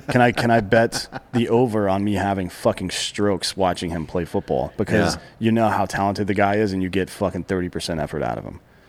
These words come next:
Speaker 1: I don't,
Speaker 2: Oof.
Speaker 1: I don't know if he's tired from fixing his hair and wearing crop tops before the game or whatever
Speaker 2: Yeah.
Speaker 1: the fuck he's got going on, but he is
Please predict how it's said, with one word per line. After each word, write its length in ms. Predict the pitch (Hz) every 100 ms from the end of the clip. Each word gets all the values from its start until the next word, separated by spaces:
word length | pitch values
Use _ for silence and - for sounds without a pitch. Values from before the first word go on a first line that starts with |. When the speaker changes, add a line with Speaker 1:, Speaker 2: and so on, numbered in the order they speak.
| -
Speaker 1:
I 40 | 85
don't, 60 | 107
Speaker 2:
Oof. 60 | 104
Speaker 1:
I 60 |
don't 100 | 120
know 140 | 123 113
if 100 | -
he's 220 | 110 -
tired 400 | - 98 107 104
from 180 | 98 90
fixing 300 | 110 - 98
his 100 | 85
hair 220 | 101 101
and 100 | 104
wearing 200 | 98 90
crop 320 | 85 95 95 -
tops 320 | 104 101 -
before 240 | - 110
the 60 | 90
game 260 | 92 101 101
or 40 |
whatever 220 | 98 104
Speaker 2:
Yeah. 20 |
Speaker 1:
the 80 | 101
fuck 240 | - 101 104
he's 100 | 98
got 180 | 101
going 220 | 95 104 107
on, 220 | 113 113 - - -
but 160 | 101 85
he 200 | 110 113
is 280 | 104 82